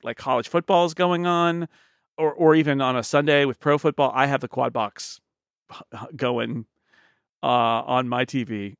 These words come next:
and, uh, I love it. So I'm glad Apple has built, uh, a, built a better quad box. Also, they all, all the corners are little round, rounded corners,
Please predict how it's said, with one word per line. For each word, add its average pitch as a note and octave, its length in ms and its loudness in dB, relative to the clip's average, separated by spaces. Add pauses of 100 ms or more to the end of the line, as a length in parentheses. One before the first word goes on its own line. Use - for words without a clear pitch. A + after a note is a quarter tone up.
and, G#2+ 300 -10
uh, A2+ 180 -8
I A#2 80 -8
love G#2+ 200 -4
it. F2 120 -14
So G#2+ 120 -12
I'm A#2 80 -10
glad A2 200 -4
Apple G2+ 260 -8
has G2+ 140 -16
built, - 360 -12 (140)
uh, F#2+ 240 -12 (200)
a, G#2+ 80 -16 (300)
built B2 200 -8
a B2 60 -4
better B2 280 -4
quad G3+ 280 -4
box. A#3 240 -10
Also, F#3+ 260 4
they D#3+ 120 6
all, D3+ 220 4 (280)
all E3+ 100 6
the E3+ 80 2
corners D#3+ 420 0
are C3+ 100 0
little C3 200 -2
round, B2+ 340 -4 (220)
rounded C#3 540 -6 (100)
corners, F3+ 480 -8